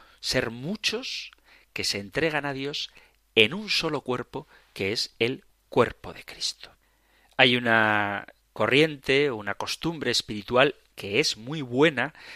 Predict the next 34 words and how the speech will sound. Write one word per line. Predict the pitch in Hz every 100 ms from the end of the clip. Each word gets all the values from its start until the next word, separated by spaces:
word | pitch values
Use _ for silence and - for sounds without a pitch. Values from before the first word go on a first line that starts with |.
| - -
que | 113
es | 120
la | 131
de | 123 131 143 - _ _
ofrecer | 107 - 107 101 - 139 - - _
los | 104 104
propios | - 123 127 135 135 -
sufrimientos | - 113 - 107 104 120 113 120 123 - - _ -
a | 95
Dios. | 113 196 - - - - - - - -
Y | - 98
esto | - 117
digo | 117 127
que | 120
es | 104
muy | 110
bueno, | 107 160 160 90 _ _ _
pero | - 120 110
no | 120 170
solo | - 160 220
los | 131 117
sufrimientos, | - 113 110 98 98 90 - - - - - -
sino | - 113
que, | 107 147
como | 120 104
decimos | 98 - 135 131 117 -
en | 104
la | 101 98 -
oración | 95 92 127 123
del | 110 101
ofrecimiento, | 98 107 - 104 139 139 139 - - - - _ _
que | - 95
seguramente | - 104 107 95 113 - 107 - -
muchos | 104 147 - 127 143 -